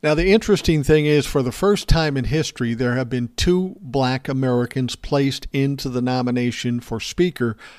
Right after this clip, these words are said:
of the House. Representative Chip Roy of Texas said on the floor after announcing he would nominate Byron Donalds. Now, he's a black man.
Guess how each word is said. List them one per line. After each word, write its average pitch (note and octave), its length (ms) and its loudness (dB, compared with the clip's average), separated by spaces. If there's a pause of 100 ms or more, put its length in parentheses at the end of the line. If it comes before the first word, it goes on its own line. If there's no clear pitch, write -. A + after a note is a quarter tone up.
(180)
of B2+ 160 0
the A#2+ 100 -2
House. B2 680 -6 (1400)
Representative D3 640 4
Chip - 320 2
Roy C#3 380 6
of A#2 100 -2
Texas C#3 460 4
said C3+ 240 2
on C3+ 180 2
the C#3 80 0
floor C3 540 2
after C#3 320 0
announcing C3+ 480 -2
he D#3 260 -2
would C#3+ 240 -2
nominate C3 640 -2 (140)
Byron C3+ 920 -2
Donalds. B2+ 840 -6 (1300)
Now, C3 480 -4
he's D#3 340 -6
a D3+ 60 -6
black C3+ 320 2
man. C#3+ 440 -2